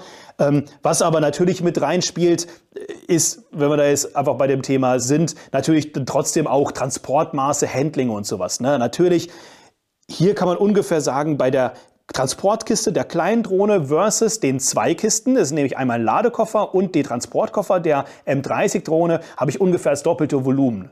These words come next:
Ist ja auch klar, die Drohne ist dann halt deutlich größer, viel mehr Zubehör, Akkus sind größer und so weiter. Hier ist die Drohne klappbar, die Drohne ist nicht klappbar, hier oben auch wieder klappbar, aber weil ich einfach hier eben, ja, einfach alles ein bisschen voluminöser ist,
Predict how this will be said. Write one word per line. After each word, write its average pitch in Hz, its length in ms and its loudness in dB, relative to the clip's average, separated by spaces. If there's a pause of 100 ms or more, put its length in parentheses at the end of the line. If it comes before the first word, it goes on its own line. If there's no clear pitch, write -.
Ist - 120 -2
ja - 60 0
auch - 180 -2
klar, 110 260 -4
die 139 80 -12
Drohne 127 280 0
ist 123 100 -2
dann 113 100 -4
halt 110 160 -4
deutlich 113 220 -4
größer, 151 340 2
viel 139 140 -4
mehr 120 160 -2
Zubehör, 151 540 2 (280)
Akkus 160 300 -2
sind 143 160 2
größer 143 440 0
und 120 140 -4
so 101 140 -8
weiter. 143 360 0 (200)
Hier 214 180 4
ist - 140 0
die 226 60 0
Drohne 190 280 2
klappbar, 185 580 -2 (360)
die 214 80 4
Drohne 226 260 2
ist - 160 -2
nicht 170 220 -2
klappbar, 233 640 -2
hier - 140 -2
oben 160 200 2
auch 156 240 0
wieder 196 180 0
klappbar, 190 520 0 (260)
aber 185 400 2 (120)
weil 160 140 2
ich 165 120 0
einfach 151 200 0
hier 185 480 2
eben, 156 480 0
ja, 113 240 0 (140)
einfach 156 240 -2
alles 160 180 0
ein 156 80 -2
bisschen 147 240 0
voluminöser 143 640 2
ist, 143 240 0